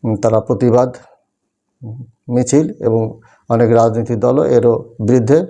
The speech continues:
মিছিল, এমনকি স্বরাষ্ট্র উপদেষ্টারও পদত্যাগের দাবিতে মিছিল আন্দোলন করছে। তো,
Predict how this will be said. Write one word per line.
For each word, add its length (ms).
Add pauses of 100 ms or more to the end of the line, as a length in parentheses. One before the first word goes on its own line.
মিছিল, 480 (500)
এমনকি 340
স্বরাষ্ট্র 480
উপদেষ্টারও 760 (300)
পদত্যাগের 420
দাবিতে 400 (380)
মিছিল 440 (180)
আন্দোলন 400
করছে। 320 (1160)
তো, 280